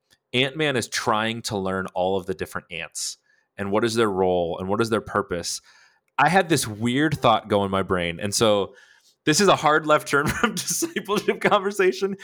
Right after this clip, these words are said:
but there was something beautiful in the diversity of the different kinds of ants and how they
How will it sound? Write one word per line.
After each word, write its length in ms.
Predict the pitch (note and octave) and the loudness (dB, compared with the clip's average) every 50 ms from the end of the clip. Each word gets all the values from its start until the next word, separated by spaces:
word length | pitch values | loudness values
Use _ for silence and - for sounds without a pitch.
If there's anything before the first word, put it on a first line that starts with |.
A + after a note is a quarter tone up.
| - - - - - - - _ - | -16 -16 -16 -16 -18 -18 -14 _ -2
but 140 | E3+ D#3+ C3 | 0 4 4
there 80 | F#3 F#3 | 4 4
was 220 | F#3+ F3 - - | 6 4 2 2
something 480 | - F#3 F#3 G3 F#3+ - A#3 A#3 G#3+ E3+ | 2 2 2 2 0 -2 -2 -2 -2 -4
beautiful 760 | C#3 C3+ C3+ D3+ D#3 D3 C#3 - - G2+ F#2+ E2+ F2+ G2+ _ _ _ _ _ _ _ _ _ _ _ - _ _ _ _ _ - | -6 -6 -6 -4 -2 -2 -2 -2 -4 -10 -10 -10 -10 -14 _ _ _ _ _ _ _ _ _ _ _ -20 _ _ _ _ _ -2
in 120 | C#3 C#3+ C3+ | -2 2 2
the 80 | C#3 | 2
diversity 720 | C3 A#2+ B2+ A#2+ A2+ G2 A2+ B2+ D3+ D3+ - G3 F3+ F3+ E3 | 4 4 4 4 4 4 4 4 4 4 4 2 4 4 2
of 80 | D3 | 2
the 80 | - A2+ | 0 -2
different 340 | F#2 A2+ A#2+ - - C3 - | 0 0 -2 0 0 -4 -4
kinds 260 | - C3+ C3 B2 A2+ | -2 -2 -2 0 -2
of 100 | A2+ G2 - F#2+ | -4 -4 -4 -6
ants 340 | G2 G#2+ A#2 B2 - - | -6 -6 -6 -6 -8 -12
and 140 | - - G#2+ A2 | -10 -10 -8 -6
how 100 | A#2 A2 | -4 -4
they 120 | G#2 G2+ | -4 -4